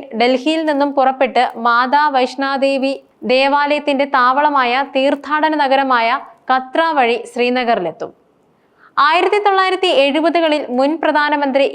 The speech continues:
ഇന്ദിരാഗാന്ധിയുടെയും കാലത്താണ് കശ്മീർ താഴ്വരയെ രാജ്യത്തിന്റെ മറ്റു ഭാഗങ്ങളുമായി റെയിൽ മാർഗം ബന്ധിപ്പിക്കുക എന്ന ആശയം ആദ്യമായി മുന്നോട്ട് വെച്ചത്.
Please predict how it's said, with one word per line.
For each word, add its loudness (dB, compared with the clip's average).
ഇന്ദിരാഗാന്ധിയുടെയും 0
കാലത്താണ് 0
കശ്മീർ -2
താഴ്വരയെ 0
രാജ്യത്തിന്റെ -2
മറ്റു -2
ഭാഗങ്ങളുമായി 0
റെയിൽ 2
മാർഗം 0
ബന്ധിപ്പിക്കുക -2
എന്ന 0
ആശയം -2
ആദ്യമായി 2
മുന്നോട്ട് 0
വെച്ചത്. -2